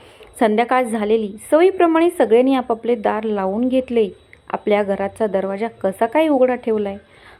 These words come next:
असं बडबड करीत मावशी दाराजवळ गेली आणि बघते तर काय,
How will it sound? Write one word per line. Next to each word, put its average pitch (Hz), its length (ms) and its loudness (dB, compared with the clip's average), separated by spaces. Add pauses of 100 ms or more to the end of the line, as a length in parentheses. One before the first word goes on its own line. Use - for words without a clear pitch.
असं 311 240 2
बडबड 269 280 4
करीत 247 400 0
मावशी 208 340 -2
दाराजवळ 220 600 -2 (100)
गेली 196 200 -8 (480)
आणि 233 120 2
बघते 202 420 0
तर 277 160 2
काय, 277 220 -4